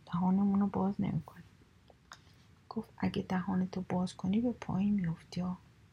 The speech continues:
لاک پشت آبی با خشونت گفت: "البته که نه،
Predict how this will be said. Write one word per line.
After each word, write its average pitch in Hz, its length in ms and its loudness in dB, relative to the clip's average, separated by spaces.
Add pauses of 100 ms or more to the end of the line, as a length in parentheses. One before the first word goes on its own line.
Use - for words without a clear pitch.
(680)
لاک 202 200 0
پشت 208 300 -2
آبی 196 580 -2
با - 140 -2
خشونت 180 560 -4
گفت: - 260 -8
"البته 190 480 -4
که - 160 -2
نه، 240 340 2